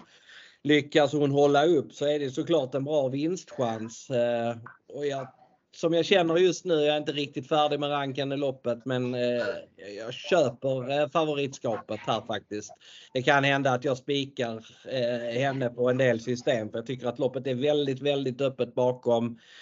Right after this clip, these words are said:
Eh, där är två hästar från springspår som också kan öppna bra.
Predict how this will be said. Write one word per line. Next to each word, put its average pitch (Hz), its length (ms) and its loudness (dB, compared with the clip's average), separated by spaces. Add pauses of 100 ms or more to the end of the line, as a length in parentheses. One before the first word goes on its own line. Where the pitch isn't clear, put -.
(240)
Eh, 117 540 2
där 139 240 2
är 139 180 6 (840)
två 165 220 10
hästar 160 280 6
från 143 200 -4
springspår 131 720 -2
som 143 180 -4
också 135 280 -4
kan 135 200 2
öppna 139 360 2
bra. 120 440 2